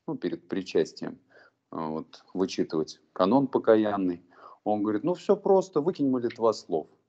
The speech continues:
Ну, тяжело, не молись». Вот. Она говорит: «А вот мне поститься ещё там тяжеловато». Ещё говорил ли там, что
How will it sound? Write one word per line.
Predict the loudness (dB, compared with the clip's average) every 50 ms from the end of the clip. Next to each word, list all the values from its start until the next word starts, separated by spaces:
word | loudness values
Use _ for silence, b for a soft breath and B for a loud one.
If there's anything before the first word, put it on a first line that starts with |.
| _ _ _ _ _ _ _ _ _ _ _ _
Ну, | -12
тяжело, | -6 -6 -6 -2 0 0 2 2 2 2
не | 2 0 0
молись». | 0 0 0 0 -2 -6 -8 -10 -14 -16 _ _ _ _ _ _ _ _ _ _ _ _ _ _ _ _ _ _ _ _ _
Вот. | -4 -2 -2 -2 -2 -6 -10 b b b b b b b
Она | -4 -2 -2 -2 0
говорит: | 0 0 0 2 0
«А | 0
вот | -2 0 0
мне | 0 0 4
поститься | 4 4 2 2 0 -6 -6 -6 -6 -4 -6
ещё | -6 -6 -6 -6 -6 -6 -6 -6
там | -8 -16 _
тяжеловато». | -4 -2 0 2 4 6 6 6 6 6 4 2 0 -6 -12 -14 -14 -14 _ _ _ -16
Ещё | -16 -14 -14 -16 -6
говорил | 2 4 6 6 6 4 2 0 -2
ли | -2 -2 -6
там, | -4 -4 -4 -4 -6
что | -14 -6 -4 -4 -4 -4